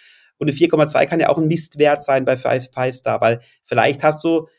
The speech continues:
äh, eine, eine, eine gewisse Spreizung, dass ganz viele zwar ganz toll finden, aber auch ganz viele richtig schlecht.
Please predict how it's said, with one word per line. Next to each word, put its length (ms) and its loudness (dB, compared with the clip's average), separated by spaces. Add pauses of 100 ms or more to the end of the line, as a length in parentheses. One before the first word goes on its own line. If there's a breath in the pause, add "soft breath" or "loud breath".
(160 soft breath)
äh, 220 0
eine, 160 -4
eine, 200 -6 (160)
eine 140 -2
gewisse 420 -6
Spreizung, 720 -4
dass 160 -2
ganz 200 0
viele 160 -6
zwar 180 -4
ganz 220 -4
toll 220 -2
finden, 200 -6
aber 140 -4
auch 80 -8
ganz 220 -8
viele 200 -4
richtig 320 -10
schlecht. 480 -4